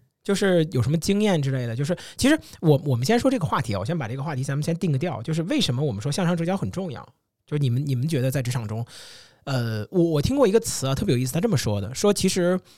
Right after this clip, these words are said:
呃，我们，我们努力并不能解决什么问题，我们说努力会带来了幸运，努力会带来成功，那其实努力并不会解决什么问题，绝大多数的努力是为了让那些更有财富、更有地位、更有资源的人看见你努力，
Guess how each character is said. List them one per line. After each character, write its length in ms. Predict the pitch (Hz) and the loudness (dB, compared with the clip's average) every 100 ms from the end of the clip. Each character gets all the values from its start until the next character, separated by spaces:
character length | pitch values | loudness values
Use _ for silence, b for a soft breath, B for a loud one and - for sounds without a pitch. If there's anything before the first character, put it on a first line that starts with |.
| b _ | b _
呃， 380 | 117 117 104 - | -6 -4 -4 -2
我 100 | 170 | 0
们， 380 | 139 131 127 113 - | 2 0 -4 -6 -4
我 140 | 156 | 0
们 200 | 131 208 | 2 4
努 220 | 208 123 | 4 4
力 140 | 160 175 | 4 4
并 180 | 226 196 | 4 4
不 80 | 139 | 4
能 120 | 170 | 2
解 140 | 107 | 0
决 140 | 90 143 | -2 -4
什 100 | 131 | -2
么 80 | |
问 140 | 175 170 | -2 -2
题， 120 | 120 | -2
我 60 | 113 | 0
们 60 | |
说 100 | 185 | 4
努 180 | 180 131 | 4 6
力 120 | 175 | 4
会 120 | 175 | 4
带 180 | 170 160 | 2 2
来 120 | 131 | 0
了 100 | 131 | -2
幸 240 | 151 - 170 | -2 0 2
运， 200 | 156 131 | 2 2
努 120 | 120 | 2
力 120 | 147 160 | 4 4
会 80 | |
带 100 | 160 | 2
来 100 | 147 | 0
成 180 | 165 123 | 0 0
功， 200 | 123 135 | 2 2
那 60 | 180 | 2
其 120 | 240 | 4
实 60 | 269 | 6
努 160 | 165 | 6
力 80 | 151 | 4
并 160 | 202 185 | 4 4
不 60 | |
会 80 | 180 | 4
解 100 | 139 | 4
决 80 | 110 | -2
什 120 | 139 | -4
么 60 | 147 | -2
问 140 | 165 | -2
题， 260 | - 90 - B B B B | -2 -6 -10 B B B B
绝 120 | 165 | 6
大 120 | 233 220 | 6 8
多 120 | 233 | 6
数 120 | 240 | 8
的 60 | 190 | 8
努 220 | 131 117 | 6 6
力 160 | 165 | 2
是 120 | 139 160 | 2 2
为 140 | 175 | 4
了 80 | 143 | 4
让 180 | 165 156 | 2 2
那 80 | 143 | 2
些 200 | 156 160 | 0 2
更 200 | 214 151 | 4 2
有 120 | 98 | 2
财 300 | - 98 131 | -2 -2 -4
富、 300 | - 175 110 | 0 0 2
更 160 | 202 175 | 2 2
有 100 | 120 | 2
地 220 | 220 170 | 0 0
位、 120 | 131 | 0
更 120 | 180 | -2
有 60 | 135 | 0
资 140 | 190 | 2
源 100 | 170 | 2
的 80 | 165 | 2
人 100 | 175 | -2
看 240 | - 254 | -2 0
见 140 | 175 131 | 2 2
你 80 | 135 | 2
努 180 | 92 | 0
力， 220 | 107 104 | -2 -4